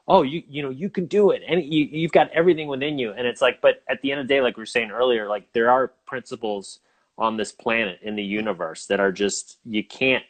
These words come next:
cheat 'em, you can't deny them. And one of the main ones is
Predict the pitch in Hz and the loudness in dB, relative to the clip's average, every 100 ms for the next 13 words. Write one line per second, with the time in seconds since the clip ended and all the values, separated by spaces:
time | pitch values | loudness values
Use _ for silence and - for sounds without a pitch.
0 | _ _ - 131 127 120 110 - 123 117 | _ _ -2 2 2 0 -4 -6 -4 -4
1 | - 101 101 113 117 101 92 _ _ _ | -4 -4 0 2 2 -2 -6 _ _ _
2 | _ _ 107 107 104 104 98 _ 127 113 | _ _ -2 0 0 -4 -8 _ -10 2
3 | 127 123 113 107 110 120 123 120 117 117 | 2 2 -2 -2 -2 -2 -2 -2 0 0
4 | 113 98 104 131 156 113 110 - - | -4 -10 0 2 4 2 -2 -10 -18